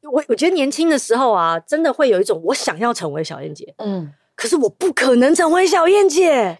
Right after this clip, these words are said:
Speaker 2: 可是你们两个很不一样啊。
Speaker 1: 她太强了。
Speaker 2: 嗯，她
Speaker 1: 就如果我喜-，我一直在追逐一个背影，是我永远跟不上的，
Speaker 2: 嗯。
Speaker 1: 我连我自己是谁都不知道了。
Speaker 2: 可是我觉得你走出了自己的风格啊。
Speaker 1: 我，等我放下那个执念之后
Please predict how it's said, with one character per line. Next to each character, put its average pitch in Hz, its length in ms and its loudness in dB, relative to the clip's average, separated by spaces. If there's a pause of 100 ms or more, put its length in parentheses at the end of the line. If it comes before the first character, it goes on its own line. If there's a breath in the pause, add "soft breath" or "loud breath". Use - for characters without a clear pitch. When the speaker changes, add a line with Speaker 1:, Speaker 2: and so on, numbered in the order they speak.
Speaker 2:
可 - 140 -4
是 392 240 2
你 - 20 4
们 254 160 2
两 254 180 2
个 277 120 2
很 370 180 2
不 311 120 0
一 - 20 2
样 453 80 2
啊。 427 80 2
Speaker 1:
她 349 80 2
太 277 200 0
强 294 280 2
了。 339 420 4
Speaker 2:
嗯， 185 220 2
她 185 120 -2 (680)
Speaker 1:
就 453 240 0
如 370 180 4
果 381 160 4
我 294 160 4
喜-， - 160 -6
我 539 140 2
一 415 180 2
直 285 160 -6
在 381 180 0
追 349 280 0
逐 262 260 -4
一 269 100 2
个 277 160 0
背 285 360 0
影， 180 280 -8
是 - 160 -2
我 285 120 2
永 233 240 2
远 240 180 2
跟 269 180 2
不 240 80 -4
上 233 320 -2
的， 170 160 -2
Speaker 2:
嗯。 190 540 -4 (240)
Speaker 1:
我 302 140 0
连 359 120 4
我 311 80 4
自 381 140 -2
己 214 160 -8
是 285 180 -6
谁 185 360 -4
都 226 100 4
不 220 140 -6
知 - 180 -10
道 170 220 -4
了。 - 60 -6
Speaker 2:
可 233 60 0
是 294 120 0
我 302 120 4
觉 269 140 0
得 262 80 2
你 262 140 4
走 196 160 0
出 233 200 2
了 208 80 4
自 208 140 -10
己 165 140 -10
的 143 80 -2
风 160 240 -8
格 - 180 -14
啊。 - 300 -20
Speaker 1:
我， 226 100 2
等 269 240 0
我 339 100 4
放 302 240 0
下 269 120 0
那 254 100 4
个 233 80 2
执 175 160 -10
念 196 180 0
之 165 140 -10
后 165 240 -8